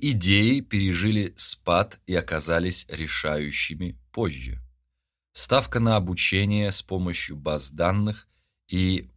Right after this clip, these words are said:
постепенный отказ от попыток описать мир жёстким набором правил.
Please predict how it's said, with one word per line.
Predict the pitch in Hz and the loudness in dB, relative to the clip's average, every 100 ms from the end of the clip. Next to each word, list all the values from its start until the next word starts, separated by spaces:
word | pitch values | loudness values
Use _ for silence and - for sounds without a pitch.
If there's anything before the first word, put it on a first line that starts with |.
| _ | _
постепенный | - 92 - - - 110 117 113 110 - | -2 -2 -2 -6 2 4 4 2 0 -2
отказ | 80 - - 85 - - | -6 -4 -2 0 0 -4
от | - 78 - | -6 -10 -8
попыток | 78 - 92 85 - - | -8 -6 -8 -8 -8 -10
описать | 82 80 - 82 - - | -10 -6 -4 -2 -4 -6
мир | 90 113 110 _ _ _ | -2 -2 -4 _ _ _
жёстким | - - 95 104 - 113 113 | -6 0 2 2 -2 -4 -4
набором | 82 80 71 76 76 78 | -6 -6 -4 -4 -4 -6
правил. | - 80 67 64 | -4 -4 -4 -6